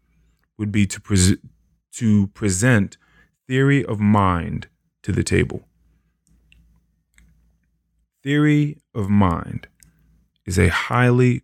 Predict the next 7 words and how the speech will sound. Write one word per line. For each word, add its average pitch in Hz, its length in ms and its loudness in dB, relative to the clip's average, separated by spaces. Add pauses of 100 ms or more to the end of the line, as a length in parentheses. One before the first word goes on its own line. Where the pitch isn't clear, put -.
crucial 143 640 -2
ability 104 600 0 (680)
within 113 460 0
the 95 80 -2
social 113 440 0
cognition 101 560 0
domain, 85 520 2